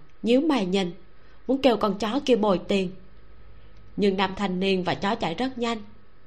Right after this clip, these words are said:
bóng người đảo mắt đã không thấy tăm hơi. Người thanh niên xuyên qua con ngõ nhỏ ngoằn ngoèo,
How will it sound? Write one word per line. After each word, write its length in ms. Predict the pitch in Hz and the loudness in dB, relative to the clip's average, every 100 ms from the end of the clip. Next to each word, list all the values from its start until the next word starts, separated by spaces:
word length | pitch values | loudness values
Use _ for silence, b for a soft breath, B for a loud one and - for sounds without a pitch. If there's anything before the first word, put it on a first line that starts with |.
| - - | -14 -2
bóng 220 | 208 247 | 0 4
người 140 | 240 | 4
đảo 240 | 190 185 180 | 4 2 2
mắt 300 | 240 294 302 | 2 2 0
đã 80 | 185 | -4
không 240 | 226 175 | -4 -4
thấy 200 | 196 214 | -4 -4
tăm 200 | 226 190 | -2 -4
hơi. 280 | 180 208 208 - - - - - - - b b b b - - - - b b b b b b b - - - | -4 -2 -2 -2 -12 -16 -16 -14 -14 -14 b b b b -16 -14 -14 -14 b b b b b b b -16 -16 -4
Người 140 | 214 202 | 0 0
thanh 300 | 214 214 214 | 0 -2 4
niên 180 | 226 | 4
xuyên 300 | 208 233 220 | 6 6 6
qua 140 | 208 214 | 4 0
con 260 | 214 208 | 2 2
ngõ 140 | 196 180 | 2 0
nhỏ 340 | 208 202 165 208 | 2 2 2 2
ngoằn 280 | 233 180 | 0 2
ngoèo, 260 | 185 190 175 | -2 -2 -2